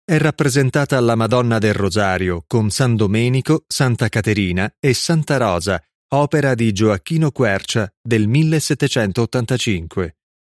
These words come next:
Il dipinto è contornato da quadretti dei quindici misteri del Rosario.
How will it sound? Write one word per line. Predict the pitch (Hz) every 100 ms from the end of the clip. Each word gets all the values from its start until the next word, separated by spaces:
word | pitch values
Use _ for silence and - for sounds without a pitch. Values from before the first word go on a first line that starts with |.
| -
Il | 143 131
dipinto | 127 123 110 - 107 -
è | 143 131
contornato | 139 123 123 113 123 120 110
da | 101
quadretti | 113 104 113 120 - 107
dei | 98 95
quindici | 143 147 135 - 123
misteri | 113 - 113 104 95
del | 101
Rosario. | 101 95 101 90 90 85